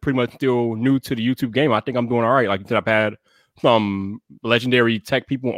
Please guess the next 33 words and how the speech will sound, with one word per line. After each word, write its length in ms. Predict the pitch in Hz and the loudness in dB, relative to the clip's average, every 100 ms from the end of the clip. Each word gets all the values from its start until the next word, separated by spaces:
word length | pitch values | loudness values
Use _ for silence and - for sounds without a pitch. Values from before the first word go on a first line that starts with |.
| 104 | 2
on 100 | 123 | 0
the 60 | |
podcast 640 | - 127 120 - 123 120 110 | 0 0 0 0 0 0 -2
and 100 | 98 | -4
on 180 | 110 117 | -2 0
the 40 | |
live 280 | 117 117 120 | 2 2 0
streams 220 | 127 113 | -2 -4
and 80 | 104 | -4
things 180 | 113 110 | -4 0
like 220 | 110 104 | -2 2
that. 240 | 120 120 - _ _ _ _ | 2 2 -2 _ _ _ _
Um, 440 | 104 98 92 90 92 - | 0 2 0 -4 -6 -2
I've 140 | 104 | 0
been 140 | 113 | 0
uploading, 600 | 113 127 117 113 110 95 98 _ | -2 0 0 0 -4 -6 -10 _
uh, 160 | 101 95 | 0 2
my 140 | 95 | 0
regular 340 | 95 110 117 | 2 0 0
videos 320 | 113 120 120 113 | -2 0 0 0
as 80 | |
well, 300 | 101 113 123 | 0 2 4
and 80 | 104 | 4
everything 380 | 104 113 120 117 | 0 0 -2 -2
is 100 | 110 - | -4 -2
going 320 | 120 113 113 | 0 0 -2
pretty 280 | - 131 120 | -4 0 0
okay, 480 | 113 131 127 113 - | 0 -2 -2 -4 -6
even 240 | 110 113 | -6 -4
given 180 | 107 113 | -4 -4
the 80 | 107 | -2
circumstances. 600 | - 147 110 117 104 107 | 0 0 0 0 0 -2
So 240 | 120 117 | 0 0